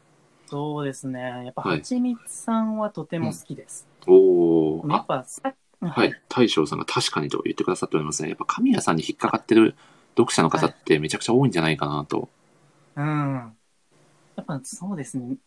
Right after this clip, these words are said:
Speaker 2: うん。
Speaker 1: やっぱ森さんが言ったように、
Speaker 2: はい。
Speaker 1: 深みがすごい出たっていうところで。
Speaker 2: いや、そうですよね。
Speaker 1: うん。あれ、
Speaker 2: いやー。
Speaker 1: 神谷さんは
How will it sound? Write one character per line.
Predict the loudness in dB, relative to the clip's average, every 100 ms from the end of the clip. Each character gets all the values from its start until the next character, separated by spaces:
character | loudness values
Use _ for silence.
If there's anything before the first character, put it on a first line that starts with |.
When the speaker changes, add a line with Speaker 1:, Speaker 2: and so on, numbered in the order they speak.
| -14
Speaker 2:
う |
ん。 | -10 -10 -10 -12 _ _
Speaker 1:
や | -12
っ |
ぱ | -8
森 | -8 -8
さ | -8
ん |
が | -8
言 | -8
っ |
た | -6
よ | -4
う |
に、 | -4 -8
Speaker 2:
は | -2 2
い。 |
Speaker 1:
深 |
み | 4 2
が | 0
す | -8 -6
ご | -4
い | -6 _ -10
出 | -8
た | -8
っ | -14 _ _ _
て | -4
い | -4
う | -2
と | -2
こ |
ろ | 0
で。 |
Speaker 2:
い | 0
や、 |
そ | -2
う | -2
で |
す | -4
よ |
ね。 | -2 -2 -2 -6 -10 _ -10
Speaker 1:
う |
ん。 | -6 -6 -8 -12 -14 -18
あ | -10
れ、 | -6
Speaker 2:
い |
や | -6
ー。 | -6 -4
Speaker 1:
神 | -2
谷 | -2
さ | -4
ん | -10
は | -12 -20